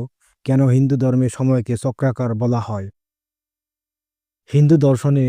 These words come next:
সময়ের গতি চক্রাকার, অর্থাৎ সময় শুরু হয়, এগোয়, ধ্বংসে পৌঁছায়, তারপর আবার নতুন করে শুরু হয়। এই ধারণাকে বলা হয় কালচক্র, অর্থাৎ সময়ের চক্র।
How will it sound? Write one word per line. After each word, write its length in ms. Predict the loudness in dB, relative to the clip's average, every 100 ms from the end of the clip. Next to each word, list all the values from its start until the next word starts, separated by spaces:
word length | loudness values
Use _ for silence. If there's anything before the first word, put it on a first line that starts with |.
| -2
সময়ের 440 | -2 0 2 2
গতি 240 | 2 -2 -2
চক্রাকার, 600 | -2 -2 0 -4 -4 -6 -10 _ _ -4
অর্থাৎ 400 | -2 0 -2 -2 -8
সময় 380 | -4 0 0
শুরু 260 | 0 0 0
হয়, 300 | 0 -2 -4 -8 _ _ 0
এগোয়, 420 | 0 2 2 0 -4 _ _
ধ্বংসে 420 | -6 0 0 0 0
পৌঁছায়, 480 | 2 0 -2 -4 -4
তারপর 360 | -4 -4 -2 -2
আবার 240 | 0 -2 -2
নতুন 260 | -2 -2 -2
করে 200 | -2 -4
শুরু 260 | -2 0 2
হয়। 240 | 0 -8 -10 _ _ _ _ _
এই 140 | 0 2
ধারণাকে 440 | 0 0 0 0
বলা 260 | 0 0 0
হয় 200 | -2 -4
কালচক্র, 520 | -2 -2 -2 -4 -4 -4 -4 -6 _ _ _
অর্থাৎ 300 | -6 -2 -4
সময়ের 500 | -4 -4 0 2 2 0
চক্র। 340 | -2 -4 -6